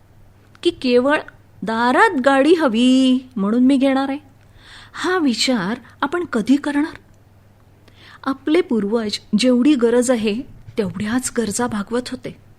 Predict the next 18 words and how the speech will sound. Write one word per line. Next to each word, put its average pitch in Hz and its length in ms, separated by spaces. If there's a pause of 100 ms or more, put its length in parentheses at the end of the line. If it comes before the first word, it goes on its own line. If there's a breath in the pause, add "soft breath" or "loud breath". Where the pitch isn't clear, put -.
(100)
हो, 185 220 (360)
भागवतच 165 760
होते. - 320 (1300 loud breath)
घरातले 208 560
रोजचे 202 440
दोन 185 240
कपडे 208 360 (260)
आणि 196 180 (120)
एक 269 220
बाहेर 202 340
जाण्याचा 180 460
जोड, 269 220 (640)
इतकेच - 460
कपडे 339 320
असायचे. - 680 (540 loud breath)
डोक्यावर 233 340
छप्पर 254 460
आहे, 285 140